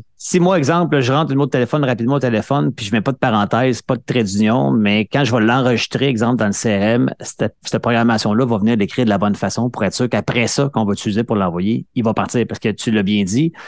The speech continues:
ça va être fluide si c'est bien fait, mais si votre ci-, numéro de téléphone cellulaire de votre contact dans le C R M, par exemple, est pas bien rentré, ça va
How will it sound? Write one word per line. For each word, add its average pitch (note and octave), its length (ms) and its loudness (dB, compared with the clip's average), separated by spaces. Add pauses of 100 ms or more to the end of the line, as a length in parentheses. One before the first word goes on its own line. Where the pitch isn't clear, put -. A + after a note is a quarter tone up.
(800)
ça - 200 -2
va B2+ 120 2
être A2 80 -2
fluide D#3+ 340 2
si - 180 -6
c'est A#2+ 160 -2
bien G#2 180 0
fait, C3 300 -2
mais A2 120 0
si - 220 -2
votre D3+ 220 -2
ci-, D#3+ 200 0
numéro C#3 440 2
de F3 120 -6
téléphone C3 460 2
cellulaire C3 640 2
de G#2+ 140 -4
votre - 280 -6
contact C#3 760 -2 (100)
dans G#2+ 160 -4
le G2+ 60 0
C G#2+ 200 -2
R G2+ 60 0
M, A2+ 160 0
par F#2+ 140 -4
exemple, A2 320 0
est F#2 40 -2
pas A#2 140 -2
bien B2 260 2
rentré, A2+ 360 0
ça A#2 200 -2
va G#2 140 0